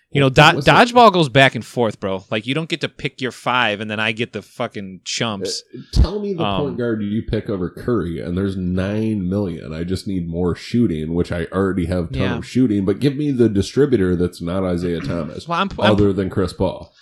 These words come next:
Speaker 1: I'm putting a jersey on A I. Let's just say it. I'm doing it. He, I'm putting him on the court. He's
Speaker 2: A I is
Speaker 1: wearing
Speaker 2: gonna
Speaker 1: it.
Speaker 2: rob
Speaker 1: He's
Speaker 2: all your
Speaker 1: wearing my
Speaker 2: shots.
Speaker 1: name. That's fine. It's fine. I'm gonna get a bunch of rebounders. That's what I'm
Speaker 2: Oh,
Speaker 1: gonna
Speaker 2: you
Speaker 1: do.
Speaker 2: don't, you don't think Jordan's
Speaker 1: I'm
Speaker 2: not
Speaker 1: gonna go
Speaker 2: punching
Speaker 1: big.
Speaker 2: A I in
Speaker 1: I'm gonna go, I'm
Speaker 2: practice?
Speaker 1: gonna go big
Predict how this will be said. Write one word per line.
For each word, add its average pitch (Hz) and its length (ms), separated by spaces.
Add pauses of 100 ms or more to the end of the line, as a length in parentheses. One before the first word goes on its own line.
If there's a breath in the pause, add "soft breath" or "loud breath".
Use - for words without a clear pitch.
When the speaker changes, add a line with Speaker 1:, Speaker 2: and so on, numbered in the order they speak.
(140)
Speaker 1:
I'm 165 120
putting 220 260
a 180 60
jersey 131 320
on 113 100
A 104 180
I. 85 260 (120)
Let's 113 160
just 123 220
say 90 160
it. - 160 (100)
I'm 107 140
doing 113 320
it. 73 120 (320)
He, - 120
I'm 101 80
putting 170 260
him 226 80
on 254 100
the 302 60
court. 127 400 (320 soft breath)
He's 123 180
Speaker 2:
A 120 40
I - 20
is 113 60
Speaker 1:
wearing 139 260
Speaker 2:
gonna 131 120
Speaker 1:
it. 113 40
Speaker 2:
rob 117 200
Speaker 1:
He's 117 40
Speaker 2:
all 120 80
your 117 60
Speaker 1:
wearing 151 300
my 196 100
Speaker 2:
shots. 185 80
Speaker 1:
name. 139 300 (340)
That's - 160 (140)
fine. 160 120 (320)
It's - 120
fine. 107 300
I'm 117 80
gonna 143 80
get 147 100
a 147 40
bunch 143 140
of 123 80
rebounders. 90 600
That's 107 180
what 113 100
I'm 110 80
Speaker 2:
Oh, 101 40
Speaker 1:
gonna 101 100
Speaker 2:
you 90 60
Speaker 1:
do. 95 160
Speaker 2:
don't, - 160
you 90 120
don't 92 200
think 101 180
Jordan's 92 320
Speaker 1:
I'm 90 60
Speaker 2:
not 92 80
Speaker 1:
gonna 85 100
go 95 100
Speaker 2:
punching 101 300
Speaker 1:
big. 175 160
Speaker 2:
A - 20
I 175 100
in - 80
Speaker 1:
I'm 175 80
gonna 147 200
go, 143 140
I'm 101 100
Speaker 2:
practice? 143 160
Speaker 1:
gonna - 0
go 127 100
big 139 460